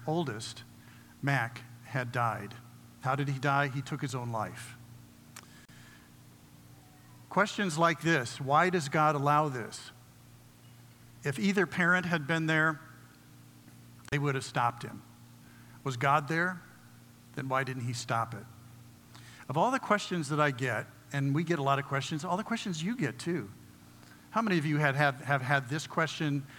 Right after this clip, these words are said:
First of all, how many of you asked this question yourself and maybe are still asking it? If God's a loving, powerful God, why did bad things happen?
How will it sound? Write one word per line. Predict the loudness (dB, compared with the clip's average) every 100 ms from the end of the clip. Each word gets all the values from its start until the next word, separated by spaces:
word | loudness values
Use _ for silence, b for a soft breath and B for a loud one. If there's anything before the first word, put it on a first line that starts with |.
| B
First | 0 0 2
of | 0
all, | 2
how | 2
many | 2 -2
of | -2 -6
you | -4 0
asked | 2 2 0
this | -6 -4
question | -2 -2 0 -2
yourself | -2 -2 2 2 2 -4 -10 -4
and | 0
maybe | 2 0 0
are | -2
still | -2 -2 0
asking | 0 -2 -4 -8
it? | -10 -14 -20 -20 -20 -20 -20 -20 -20 -20 -20 -20 -20 -18 -8
If | -2
God's | 4 2 2
a |
loving, | 0 2 2
powerful | 2 2 2 -2
God, | 2 2 2
why | -2 -2
did | -2
bad | -2 -4
things | -6 -12 -10
happen? | -10 -10